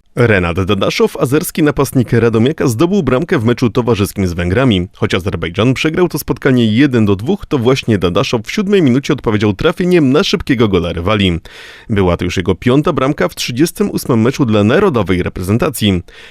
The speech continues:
Wcześniej w spotkaniu z Łotwą rozegranym w Rydze pojawił się na murawie z ławki rezerwowych w końcówce meczu, który zakończył się bezbramkowym remisem.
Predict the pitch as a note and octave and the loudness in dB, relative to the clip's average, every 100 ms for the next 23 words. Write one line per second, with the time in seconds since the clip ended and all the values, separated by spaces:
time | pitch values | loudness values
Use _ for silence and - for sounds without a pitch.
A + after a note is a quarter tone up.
0 | - - F2 - A#2 C#3+ - - G#2 F#2 | -18 -6 -4 -2 -2 -2 -4 -2 -2 0
1 | G#2 D#3 - G3 D#3 A#2+ G#2+ A2 G2 F#2 | 0 -2 2 2 2 0 0 2 2 2
2 | A2 E3 F3+ C#3 D3 F3 F#3 - A#2 C3+ | 0 0 0 0 2 2 2 -2 0 2
3 | F#3+ F#3 D3+ A2+ G#2+ B2+ - B2 A2 G2 | 2 0 0 0 2 0 0 0 0 0
4 | G2 A#2+ A2+ A#2 G3+ G3 F3+ C3+ - A3+ | 2 0 -2 -4 0 0 -2 -4 -2 -2
5 | - A2 - - D#3+ C3 F3+ E3+ D3 - | 0 -2 -2 -4 -2 -2 0 0 -2 -2
6 | F#2+ F2 B2+ G#2 F#2+ F2+ F2+ F2 E2+ E2+ | -2 -2 -2 0 -2 -2 -2 -2 -4 -2
7 | G2+ G#2 F#2 | -2 0 -2